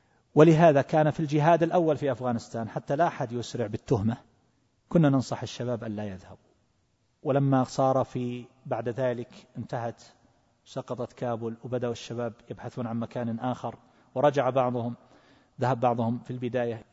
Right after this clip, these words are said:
إلى طاجكستان، ثم بعد ذلك وقعت الحرب في الشيشان، فذهب مجموعات منهم، ثم بعد ذلك داغستان، ثم، وثم بعد ذلك البوسنة. هل إذا وقع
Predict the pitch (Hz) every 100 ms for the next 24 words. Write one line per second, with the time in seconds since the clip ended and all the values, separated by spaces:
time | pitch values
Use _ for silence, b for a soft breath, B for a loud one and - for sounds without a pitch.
0 | 139 113 107 104 104 _ b b b b
1 | - 110 123 120 - - 120 113 113 -
2 | _ _ - 143 139 127 123 123 127 120
3 | 113 117 147 120 - 113 120 107 123 110
4 | 120 117 117 113 113 107 117 117 117 -
5 | b b b b 139 160 165 185 - b
6 | b b b b _ _ _ - 160 151
7 | 127 123 123 131 123 - 117 117 110 -
8 | 131 123 120 - 135 127 - _ _ _
9 | _ _ - 151 269 170 139 143 139 110
10 | 104 98 92 - _ _ _ _ _ _
11 | 143 220 196 160 131 120 139 123 101